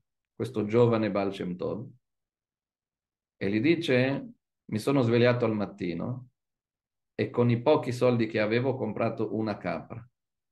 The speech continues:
E poi ho lavorato molto di più e ho comprato un'altra capra e sono arrivato adesso ad avere quattro capre. E sai che cosa faccio io con queste quattro capre? Appena finisco il mio lavoro, vengo,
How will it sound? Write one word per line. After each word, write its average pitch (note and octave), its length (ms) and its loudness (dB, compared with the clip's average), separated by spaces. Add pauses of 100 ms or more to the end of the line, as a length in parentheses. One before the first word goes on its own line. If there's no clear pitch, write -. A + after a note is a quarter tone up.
(520)
E A#2 140 0
poi D3 180 4
ho D3+ 60 8
lavorato C3 500 4
molto B2 300 -2
di A2+ 140 -2
più A2+ 280 0
e C#3+ 60 2
ho A#2 60 -2
comprato A2 400 -2
un'altra G#2+ 400 -2
capra F2 360 -8
e G2+ 40 0
sono C3 200 0
arrivato B2+ 400 2
adesso C3 480 -2
ad G2+ 160 -6
avere A2+ 460 0
quattro E3 1040 -2
capre. - 500 -12 (1120)
E F#2 100 -6
sai D3+ 300 2
che D3+ 120 4
cosa A#2+ 200 2
faccio A#2+ 340 2
io A2+ 160 4
con G2+ 140 -2
queste G2+ 260 -4
quattro G2 320 0
capre? F2+ 520 -6 (440)
Appena D#3 380 2
finisco C#3+ 360 0
il A#2+ 60 4
mio A#2+ 120 4
lavoro, A2 640 0 (600)
vengo, B2+ 840 4